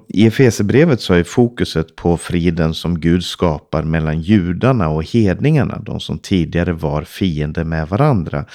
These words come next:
Det är det han menar när han säger, "Han som har gjort de två till ett." Här i Kolosserbrevet däremot så är fokuset mer på att Kristus har skapat frid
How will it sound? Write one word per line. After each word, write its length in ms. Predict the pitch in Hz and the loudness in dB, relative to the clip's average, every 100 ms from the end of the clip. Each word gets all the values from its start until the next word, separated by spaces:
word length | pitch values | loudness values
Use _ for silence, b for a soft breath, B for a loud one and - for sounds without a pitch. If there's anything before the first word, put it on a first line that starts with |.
| B B _ | B B _
Det 80 | 85 | -2
är 40 | |
det 180 | 85 98 | 4 4
han 200 | 87 85 | 4 2
menar 300 | 78 76 82 | 0 0 -2
när 120 | 80 | -2
han 140 | 78 73 | -2 -4
säger, 300 | - 71 71 | -2 -2 -2
"Han 360 | - 85 78 | -2 0 0
som 220 | - 82 | -2 -4
har 80 | 85 | -4
gjort 400 | 90 - - - - | -4 -8 -12 -20 -4
de 300 | 76 78 78 | -4 -2 -8
två 320 | - - - | -8 -6 -6
till 340 | - 73 - - | -8 -6 -6 -2
ett." 480 | 147 117 - _ - B B B B B - | 0 0 -4 _ -20 B B B B B 2
Här 140 | 104 | 4
i 60 | 196 | 4
Kolosserbrevet 760 | 117 110 - 95 113 180 170 | 4 4 2 0 4 4 2
däremot 420 | - 82 80 76 | -2 -2 -2 -4
så 140 | - 78 | -4 -4
är 140 | 78 | -4
fokuset 720 | 76 - 73 - 78 - 78 | -4 -6 -8 -6 -6 -6 -6
mer 180 | 82 76 | -4 -4
på 160 | - 82 | -6 -10
att 160 | - - | -10 -18
Kristus 760 | - 113 160 - - - - - | -4 0 0 -2 -8 -8 -8 -6
har 140 | - | -6
skapat 400 | 78 - 71 - | -6 -6 -8 -10
frid 480 | - - 85 78 71 | -10 -4 0 -2 -4